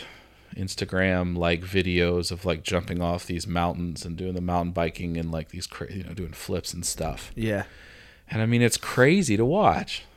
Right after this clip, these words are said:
Speaker 1: And you wonder, how do they survive? But it seems like the focus kicks in
Speaker 2: Yeah.
Speaker 1: right when they're past that point where
Speaker 2: Yes.
Speaker 1: a normal person would go.
Speaker 2: Right. They skirt that edge.
Speaker 1: Yep.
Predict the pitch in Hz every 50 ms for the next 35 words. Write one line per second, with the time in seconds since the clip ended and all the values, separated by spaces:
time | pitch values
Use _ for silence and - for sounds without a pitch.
0 | - - 107 107 117 131 139 127 107 - - - - 87 87 95 104 104 104 101
1 | 95 - - 107 101 107 110 135 123 98 87 78 87 - - _ _ _ _ _
2 | _ _ _ - - - - - - _ - 110 110 101 - - - 123 120 127
3 | 135 123 113 107 98 98 98 95 - - - 104 101 104 - - - - - 113
4 | 123 127 - 107 98 - - - - - 98 92 - - - 107 123 113 92 82
5 | 82 - - - _ - _ _ _ _ _ _ _ _ _ _ - _ - _
6 | _ _ _ _ _ - - 113 113 104 101 107 107 110 110 107 113 113 104 104
7 | 104 101 101 - - 104 98 98 95 - - 98 90 82 - - - 98 92 82
8 | - - _ - _ - - - - - - 107 104 98 95 98 104 110 117 117
9 | 104 - 110 107 98 - - 92 92 92 90 87 - 82 80 67 - - - -
10 | - _ - - - _ _ _ - - - - - - - - - - 117 104
11 | 90 - - - - - - - - - - - - - - - - 123 135 135
12 | 131 - - 165 160 - - 120 - - 104 107 98 90 73 - - - - -
13 | 110 104 101 - - -